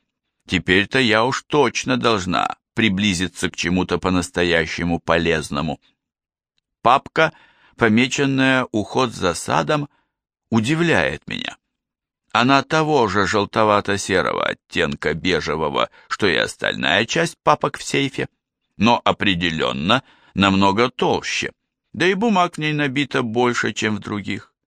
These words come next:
Мне требуется гораздо больше усилий, чтобы вытянуть эту папку из сейфовой ячейки.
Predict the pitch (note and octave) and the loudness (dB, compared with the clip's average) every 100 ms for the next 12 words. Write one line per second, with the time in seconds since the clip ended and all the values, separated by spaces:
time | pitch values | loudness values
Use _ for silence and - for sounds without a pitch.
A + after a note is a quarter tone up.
0 | _ _ - - G2 A#2 A#2 A2+ A2 G#2 | _ _ -20 -6 2 2 2 2 2 2
1 | G#2+ G2 - F#2+ F#2+ G2 G2 G2 F#2 D#2+ | 0 0 -2 0 2 2 2 0 -2 -2
2 | B1+ - G#1 A1 - F#2 F2 D#2+ - E2+ | -4 -4 -6 -8 -4 -2 -2 -2 -4 -4
3 | D#2+ F2 E2 G2 E2 E2 E2 D#2+ B1+ A#1+ | -2 -2 0 -2 0 -2 -4 -4 -8 -8
4 | - A#1+ - - G2+ - _ _ _ G2+ | -4 -2 -2 -2 -4 -4 _ _ _ -2
5 | - - F#2+ F2 F#2 F2 F2+ F2 D#2+ - | -2 0 0 2 -2 0 0 -2 -4 -6
6 | G1+ - - | -8 -12 -20